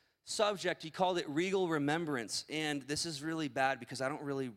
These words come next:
remember what he said, but I just remember that it was really good.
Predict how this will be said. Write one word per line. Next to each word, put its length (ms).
remember 500
what 160
he 80
said, 420
but 180
I 120
just 260
remember 360
that 100
it 60
was 160
really 200
good. 300